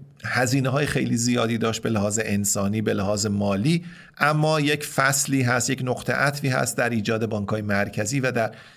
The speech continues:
اینکه بانک‌های مرکزی نگاهشون به تامین مالی دولت رو بازنگری کنند. بعد از جنگ‌های ناپلئونی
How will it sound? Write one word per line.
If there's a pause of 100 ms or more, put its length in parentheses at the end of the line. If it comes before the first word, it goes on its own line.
اینکه
بانک‌های
مرکزی
نگاهشون
به
تامین
مالی
دولت
رو
بازنگری
کنند. (400)
بعد
از
جنگ‌های
ناپلئونی